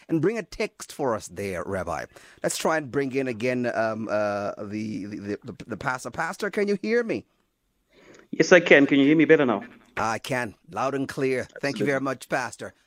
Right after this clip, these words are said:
Speaker 1: Now, you were yet to give us your definition of a good man. Go ahead, as brief as you
Speaker 2: All right,
Speaker 1: can.
Speaker 2: absolutely. Okay, so I took it from Mark chapter ten, verse eighteen. Jesus says,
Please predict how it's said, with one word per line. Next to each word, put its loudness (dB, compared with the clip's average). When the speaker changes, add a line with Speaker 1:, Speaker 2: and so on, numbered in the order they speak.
Speaker 1:
Now, -2
you -8
were 0
yet -2
to -10
give -4
us -6
your 0
definition -2
of -4
a -2
good -4
man. -4
Go 0
ahead, -10
as -6
brief -4
as -2
you 4
Speaker 2:
All 6
right, 2
Speaker 1:
can. -4
Speaker 2:
absolutely. -4
Okay, 6
so 6
I 10
took 2
it 0
from 6
Mark 4
chapter 0
ten, 2
verse 2
eighteen. 0
Jesus 2
says, 2